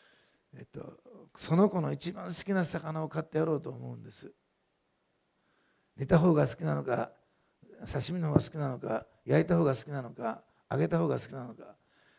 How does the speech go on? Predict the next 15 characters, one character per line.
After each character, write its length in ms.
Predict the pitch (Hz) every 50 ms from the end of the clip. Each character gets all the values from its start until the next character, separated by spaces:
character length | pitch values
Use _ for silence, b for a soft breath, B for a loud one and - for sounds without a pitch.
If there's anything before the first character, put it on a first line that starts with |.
| _ _ _
そ 120 | - 165
の 120 | 190 220 214
子 120 | 208 208
の 60 | 202
一 180 | 202 180 196 214
番 200 | 220 247 240 220
好 100 | 170 -
き 100 | - 240
な 380 | 240 226 190 160 135 123 131 - - _ _ _ _ -
調 160 | - 196 208
理 80 | 190 170
の 100 | 156 143
仕 100 | - -
方 240 | 160 160 156 170
で 340 | 160 190 196 175 143 - -